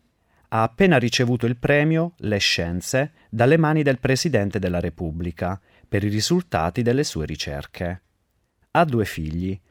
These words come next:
Francesca di nove anni e Marco di quattro. Segni particolari: grande determinazione nel portare avanti una ricerca con finanziamenti molto limitati e un costante pensiero per gli ammalati di cui nessuno si prende cura.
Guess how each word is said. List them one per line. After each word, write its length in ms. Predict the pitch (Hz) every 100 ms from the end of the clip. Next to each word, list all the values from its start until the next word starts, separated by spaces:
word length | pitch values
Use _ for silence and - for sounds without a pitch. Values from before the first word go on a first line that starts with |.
| _
Francesca 600 | - 107 110 180 175 -
di 120 | 104 101
nove 220 | 120 170
anni 480 | 143 151 190 226 - -
e 120 | 180
Marco 400 | 90 85 - 107
di 100 | 95
quattro. 680 | - 67 71 - 92 95 - _ _ _ _ -
Segni 440 | - 113 104 95
particolari: 880 | 90 82 - 82 78 76 80 139 165 _ _ _ _
grande 460 | 98 127 190 190
determinazione 1040 | 127 117 107 101 98 95 - - 156 165 175
nel 180 | 143 -
portare 380 | 131 - 127
avanti 460 | 143 127 127 135 139
una 140 | 127
ricerca 680 | 117 - 156 151 - 180 175 - _
con 180 | - 143
finanziamenti 840 | 135 151 143 143 180 143 110 107 123
molto 300 | 104 - 98
limitati 760 | 90 85 80 73 78 - 87 - _ _ _
e 80 | -
un 140 | 92 95
costante 580 | 107 - 135 120 98
pensiero 600 | 87 147 165 - 175 170 165
per 200 | 107 104
gli 80 |
ammalati 720 | 101 123 156 127 135 - 196 139
di 200 | 185 -
cui 160 | 180
nessuno 420 | 190 - - 120
si 140 | 120 -
prende 340 | 87 87 82
cura. 480 | - 76 73 78